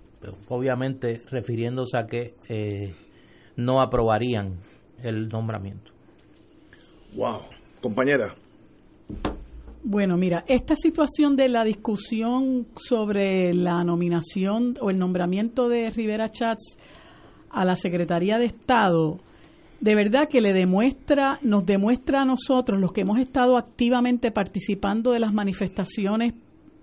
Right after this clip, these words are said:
Speaker 3: solicitando la renuncia de Ricardo Rosselló,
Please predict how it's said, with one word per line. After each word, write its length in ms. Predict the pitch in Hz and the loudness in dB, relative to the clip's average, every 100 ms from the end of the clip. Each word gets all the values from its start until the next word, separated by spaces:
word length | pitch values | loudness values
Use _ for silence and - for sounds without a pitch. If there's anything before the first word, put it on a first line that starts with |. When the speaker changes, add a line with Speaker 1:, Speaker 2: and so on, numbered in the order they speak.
| _ - - - | _ -20 -20 -20
Speaker 3:
solicitando 720 | - - 190 190 190 180 202 240 | -6 0 0 0 -2 -2 0 0
la 100 | 233 | 0
renuncia 480 | 233 220 233 269 | 0 0 0 0
de 60 | 233 | 0
Ricardo 340 | 233 233 226 | 0 0 0
Rosselló, 540 | 240 247 254 240 262 | 0 -2 0 2 2